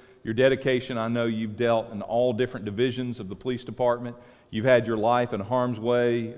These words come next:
more than one time, and, uh, not just on Sunday mornings at P C B C. I know you have a little bit tougher <laughs> task out there among our citizens, but thank you. And, and you represent our first responders. You represent a number of folks right now that are on the front lines,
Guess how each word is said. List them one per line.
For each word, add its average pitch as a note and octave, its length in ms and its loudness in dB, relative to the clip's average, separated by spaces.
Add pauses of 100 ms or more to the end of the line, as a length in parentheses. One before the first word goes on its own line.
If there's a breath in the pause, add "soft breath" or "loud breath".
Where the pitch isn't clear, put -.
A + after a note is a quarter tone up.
more C3+ 320 4
than B2 140 0
one A#2 200 -2
time, A2+ 400 -4 (380 loud breath)
and, G2+ 360 -4
uh, F2 240 -4 (100)
not B2+ 200 0
just A#2+ 160 -6
on B2+ 140 0
Sunday B2+ 240 -2
mornings A#2 340 0
at - 80 -10
P B2+ 140 -2
C A#2+ 160 -6
B A2+ 180 -2
C. G2 220 -4
I A2 80 -2
know A#2+ 100 0
you A#2 140 0
have A#2+ 140 2
a - 40 0
little A#2 220 -2
bit A2+ 180 -4
tougher A2 260 -2
<laughs> - 40 -12
task A2 360 -2 (380 loud breath)
out A2 240 -2
there A2+ 240 2
among A2 480 -2
our G2 180 -6
citizens, A2+ 420 -2
but - 200 -10
thank D#3 260 2
you. A2 320 -2
And, A2 220 -4
and A#2 220 -6 (260 loud breath)
you F3+ 160 0
represent D#3 580 2
our B2+ 100 0
first D3 280 -2
responders. B2 520 -2
You B2+ 120 -6
represent A#2+ 600 -4
a G#2+ 80 -10
number A#2+ 320 -2
of G#2+ 120 -6
folks G#2 280 -2
right A2 180 -2
now A2+ 260 -4
that G2+ 160 -4
are A2 80 0
on C3 120 -2
the A#2 60 -4
front B2 300 -6
lines, B2 420 -4